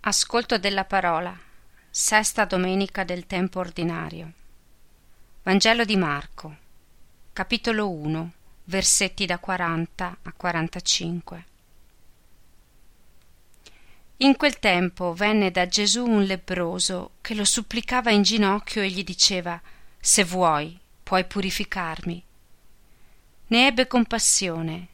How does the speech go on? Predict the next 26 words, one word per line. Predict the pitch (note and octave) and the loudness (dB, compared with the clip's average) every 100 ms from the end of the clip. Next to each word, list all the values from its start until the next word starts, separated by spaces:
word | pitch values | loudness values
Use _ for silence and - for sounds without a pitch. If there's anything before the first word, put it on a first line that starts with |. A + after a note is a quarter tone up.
| - - | -20 0
tese | G#3 F#3 F#3+ | 2 2 2
la | F3+ | 2
mano, | F3 E3 D#3 E3 F#3+ - - | 2 0 -2 -4 -8 -16 -10
lo | G3+ G#3+ | -4 -2
toccò | - A3+ - G3+ F#3 G3 | -2 -4 -2 2 2 2
e | F3+ | 0
gli | E3+ F3 | -2 -6
disse: | F3 D#3+ - F3+ F3 - - - - - - | -6 -4 -4 -4 -8 -16 -20 -20 -20 -20 -8
"Lo | G3+ G#3 | -2 2
voglio, | A3 F#3+ E3+ E3 D#3+ - - - | 4 4 2 -6 -12 -18 -20 -4
sii | - - A#3 A3 | 2 4 4 2
purificato." | - G#3 F#3+ G3 - D#3+ F3+ - F#3+ - - - - - - - - - - | -2 -4 -4 -6 -4 -6 -6 -10 -16 -18 -20 -20 -20 -20 -20 -20 -20 -20 -6
E | A3+ | 2
subito | - B3 A3+ G#3+ F#3+ | 2 2 -2 -2 -2
la | F3 | 0
lebbra | F3+ F#3+ F#3+ | -2 -2 0
scomparve | F3 - G3 F3+ G3+ F#3+ F#3 F3+ | 0 0 0 -2 -2 -4 -4 -4
da | E3+ | -4
lui | F3 E3 E3 F3 F#3 - | -4 -6 -10 -10 -12 -8
ed | G#3 | -2
egli | F#3+ F3+ G#3 | -2 -2 -4
fu | G3 - E3+ | -6 -10 -10
purificato. | - E3+ - - - D#3+ D#3+ - F3+ - - _ - - - - - - | -10 -8 -8 -10 -12 -14 -14 -16 -16 -20 -20 _ -20 -20 -20 -20 -20 -8
E | - G#3+ | 2 6
ammonendolo | G#3 G#3+ G#3+ A3+ A3 G3+ F3+ | 8 8 6 6 4 4 2
severamente, | - F#3 F#3 F#3 G#3+ A3 - F#3+ | 0 0 0 2 2 0 0 -6